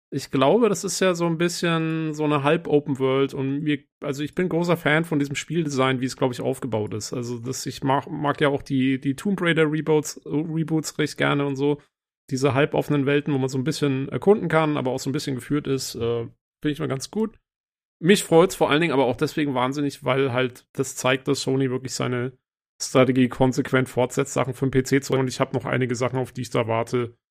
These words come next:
wo ich jetzt wirklich guter Dinge bin, dass wir ein, ein Ghost of Tsushima und, und solche Geschichten, ähm, dann auch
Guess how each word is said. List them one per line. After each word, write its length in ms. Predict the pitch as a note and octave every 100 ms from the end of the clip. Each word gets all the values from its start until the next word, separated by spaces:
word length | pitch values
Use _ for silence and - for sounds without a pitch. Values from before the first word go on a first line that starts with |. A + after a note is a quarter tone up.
| _ _ _ -
wo 140 | B2+
ich 100 | B2+
jetzt 160 | A#2+ -
wirklich 240 | C3 A#2+
guter 260 | - C#3 C#3
Dinge 220 | C3+ C3
bin, 240 | A#2+ B2+
dass 220 | A#2+ A#2+ -
wir 160 | A#2+
ein, 320 | A#2+ A#2+ A#2 A#2
ein 240 | A#2 A2+
Ghost 260 | A#2+ A2+ B2+
of 120 | A2+
Tsushima 680 | - - A#2+ A2+ A2 A2 A2
und, 220 | A2 G#2+
und 180 | A2+ A2
solche 240 | A#2 A2
Geschichten, 640 | A2 - A#2 - A2 G#2+ A2
ähm, 440 | A2 G#2+ G#2+ G#2+ - _ _ _ _
dann 180 | - A#2
auch 300 | A2+ A2+ -